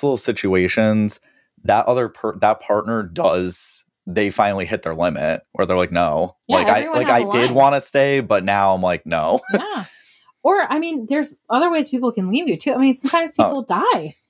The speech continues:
Speaker 1: Yeah.
Speaker 2: Do you know what I mean? And so do you want that to be what you think, you know, "I treated this person like this, you know, now they're gone and I,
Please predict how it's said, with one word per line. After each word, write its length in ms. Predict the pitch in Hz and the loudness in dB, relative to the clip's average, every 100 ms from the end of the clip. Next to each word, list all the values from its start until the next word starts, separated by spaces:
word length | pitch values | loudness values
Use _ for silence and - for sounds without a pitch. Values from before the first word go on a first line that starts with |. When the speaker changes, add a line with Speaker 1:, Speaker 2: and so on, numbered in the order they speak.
| - | -2
Speaker 1:
Yeah. 440 | 104 95 90 87 85 | 2 4 4 2 0
Speaker 2:
Do 100 | - | -4
you 60 | 285 | 0
know 40 | |
what 40 | 254 | 2
I 40 | |
mean? 240 | 233 269 302 | 2 0 0
And 240 | - 247 | -2 2
so 220 | 254 240 | 2 2
do 120 | 233 | 0
you 200 | 240 247 | 0 0
want 260 | 240 240 240 | 2 0 2
that 180 | 233 233 | -2 -2
to 120 | 226 | -4
be 460 | 208 220 226 226 214 - | -2 -2 2 2 2 -4
what 200 | 208 160 | -8 -4
you 120 | 214 | -4
think, 340 | 196 214 208 _ - | -2 -2 -4 _ -6
you 120 | 220 | 0
know, 100 | 190 | 0
"I 100 | 185 | 0
treated 320 | - 214 202 | -2 -4 -2
this 160 | 190 - | -4 -4
person 340 | 202 202 185 | -4 -4 -4
like 240 | 175 220 - | -4 -4 -4
this, 580 | 143 175 - - - - _ _ _ _ _ _ | -2 -2 -4 -8 -12 -14 _ _ _ _ _ _
you 140 | 202 185 | -8 -4
know, 160 | 180 | -4
now 280 | 185 185 185 | -2 -2 0
they're 220 | 196 190 | 0 -2
gone 460 | 180 180 226 208 170 | 0 2 2 2 -2
and 180 | 170 175 - | -6 -8 -8
I, 340 | 170 175 185 | -6 -4 -6